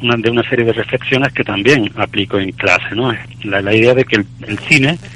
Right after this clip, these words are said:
no, no atrapa el tiempo en abstracto, sino el tiempo concreto, el tiempo concreto de su presente. Entonces, eh, suelo poner distintos ejemplos de distintos cineastas,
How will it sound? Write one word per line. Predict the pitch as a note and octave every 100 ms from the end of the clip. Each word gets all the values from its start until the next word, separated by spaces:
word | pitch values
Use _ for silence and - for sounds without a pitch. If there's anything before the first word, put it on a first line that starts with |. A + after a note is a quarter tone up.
| - - - - -
no, | A#2 A#2 A2+
no | A#2
atrapa | A#2+ A#2 A#2+ C3+ C3+ - - - - - -
el | A2+
tiempo | - C3 B2+ C3
en |
abstracto, | G#2+ - C#3 C#3+ - - G2 F2+ - - - -
sino | A#2+ G#2+
el | G2
tiempo | B2 A#2+
concreto, | C3+ A2+ A#2+ A2+ - - -
el |
tiempo | - A2 A#2+
concreto | A#2+ B2+ B2
de | C3+
su | -
presente. | - G#2 - G2+ - - - -
Entonces, | A#2 A2+ D3+ E3 D#3+
eh, | B2+ A2+ A2 G2+ - - -
suelo | C3+
poner | C#3 C#3 C#3+ C3 - -
distintos | - A#2+ A#2+ B2
ejemplos | A2 D#3+ D3 C#3 C#3+
de | A#2
distintos | G2+ - G#2+ A#2
cineastas, | - B2 D3 - C3